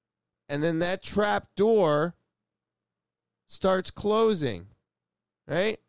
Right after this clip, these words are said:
Goes bloop, bloop, bloop, bloop, boom, and it's closed. And whatever's inside of that is getting di-, digested, and it's connected with the root.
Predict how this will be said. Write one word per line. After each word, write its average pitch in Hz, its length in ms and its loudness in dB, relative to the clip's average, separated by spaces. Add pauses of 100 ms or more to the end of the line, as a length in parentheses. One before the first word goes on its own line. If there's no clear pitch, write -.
Goes 123 200 -6
bloop, 214 320 -4 (360)
bloop, 160 200 2 (600)
bloop, 139 260 -2 (540)
bloop, 123 260 0 (1160)
boom, 95 200 -10 (640)
and 101 100 -10
it's 104 220 -10
closed. 98 640 -8 (1500)
And 113 260 -8
whatever's 160 460 0
inside 175 460 -2
of 175 80 0
that 160 200 0
is 139 120 -4
getting 160 320 -4
di-, 151 240 -2
digested, 143 1200 -4
and 151 160 -4
it's 147 180 -6
connected 160 760 -4
with 139 220 -6
the 127 100 -4
root. 139 640 -2